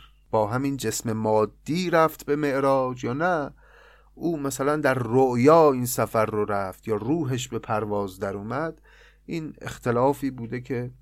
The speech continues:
بوده و البته اشاعره و نظامی معتقدند که پیامبر با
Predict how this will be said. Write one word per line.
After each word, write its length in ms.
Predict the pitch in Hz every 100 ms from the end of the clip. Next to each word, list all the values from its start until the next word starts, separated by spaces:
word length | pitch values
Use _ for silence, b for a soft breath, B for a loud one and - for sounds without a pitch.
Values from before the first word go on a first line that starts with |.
| _ _ -
بوده 680 | 110 107 104 147 160 151 139
و 360 | 120 101 98 92 - - b b b b b
البته 880 | - 117 104 104 - 143 139 139 139 139 - - - _
اشاعره 600 | 120 120 117 110 113 127
و 100 | 120 107
نظامی 520 | 104 104 101 113 127
معتقدند 800 | 117 98 117 98 120 120 117 110
که 420 | - 117 113 110 - _ _ _ _ _ _ _
پیامبر 640 | - 107 101 98 110 123 117 117 - -
با 420 | 107 104 95 85